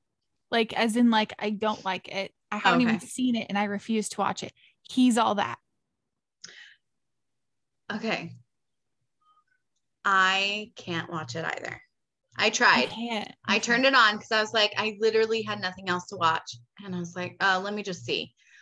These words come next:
Speaker 2: I can't stomach it.
Speaker 1: I
Speaker 2: I
Speaker 1: can't
Speaker 2: can't
Speaker 1: get past
Speaker 2: stomach
Speaker 1: the
Speaker 2: it.
Speaker 1: trailer.
Speaker 2: It's not, it's not, mm-mm. No.
Speaker 1: Mm.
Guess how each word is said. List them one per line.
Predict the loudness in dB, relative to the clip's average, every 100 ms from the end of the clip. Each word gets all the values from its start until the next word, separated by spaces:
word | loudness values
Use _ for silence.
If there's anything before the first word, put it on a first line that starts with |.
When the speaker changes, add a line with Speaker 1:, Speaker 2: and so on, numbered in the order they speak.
| -20 -20 _ _ _ -6
Speaker 2:
I | -4
can't | 2 0 0
stomach | -2 2 2 2 0
it. | -4 -6 _ _ -20 -20 _ -2
Speaker 1:
I | -2
Speaker 2:
I |
Speaker 1:
can't | 0 -2
Speaker 2:
can't |
Speaker 1:
get | -2 0
past | 2 0
Speaker 2:
stomach | 0
Speaker 1:
the | -6
Speaker 2:
it. |
Speaker 1:
trailer. | -2 -2 0 -4 -8 _ _ _ _ _ _ _ _ _ -10
Speaker 2:
It's | -10 -8 -2
not, | 2 4 2 -6
it's | -12 -4
not, | 0 2 0 -4 -12
mm-mm. | -8 -4 -4 -6 _ _ _ _ _ _
No. | -6 -4
Speaker 1:
Mm. | -4 -6